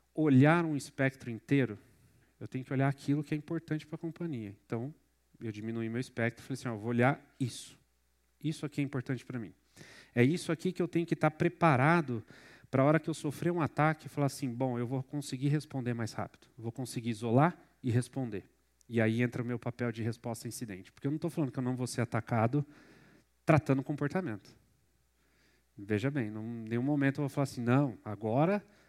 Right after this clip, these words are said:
bala de prata." Não. É, que eu só quero estar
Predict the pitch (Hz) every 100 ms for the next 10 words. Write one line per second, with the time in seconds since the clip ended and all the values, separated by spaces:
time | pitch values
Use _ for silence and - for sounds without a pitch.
0 | _ _ - 127 147 151 - 104 87 -
1 | - 104 104 110 107 87 _ _ _ -
2 | 107 101 98 95 101 104 - 131 - 131
3 | 151 156 -